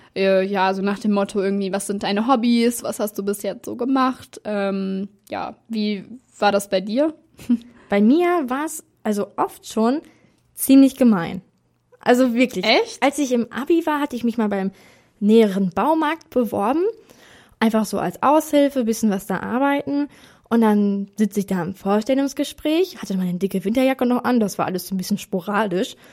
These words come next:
Speaker 2: Und ja, hm, sagt er dann, "Wir brauchen ja schon jemanden, der anpacken kann." Guckt mich dann so an und sagt,
Speaker 1: <laughs>
Speaker 2: "Ja, so sechzig Kilo?" Und ich so, "Wie sechzig Kilo?"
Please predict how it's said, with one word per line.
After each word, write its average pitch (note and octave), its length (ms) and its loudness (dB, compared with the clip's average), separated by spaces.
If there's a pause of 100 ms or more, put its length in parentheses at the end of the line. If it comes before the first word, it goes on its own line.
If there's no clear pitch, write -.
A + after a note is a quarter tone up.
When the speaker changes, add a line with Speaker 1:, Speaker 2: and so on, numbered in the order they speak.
(440)
Speaker 2:
Und A3 640 2
ja, G#3 240 -2
hm, B3+ 380 4
sagt A#3+ 220 -2
er A#3 80 -4
dann, A#3 400 2 (300)
"Wir G#3+ 100 -2
brauchen A3 220 4
ja G3 80 2
schon B3 260 2
jemanden, B3 340 2
der G3+ 120 0
anpacken B3 520 -2
kann." B3+ 440 0 (320)
Guckt - 240 -4
mich G#3 100 0
dann F3 160 -8
so - 160 -10
an G#3 240 -2
und A#3+ 80 4
sagt, A3+ 340 0
Speaker 1:
<laughs> B3 1120 2
Speaker 2:
"Ja, G3 200 0
so G3 100 -2
sechzig G3+ 500 -2
Kilo?" A3+ 520 0 (880)
Und A3+ 160 4
ich G#3+ 120 2
so, G3 180 0
"Wie F#3+ 200 2
sechzig - 520 0
Kilo?" F#3+ 520 2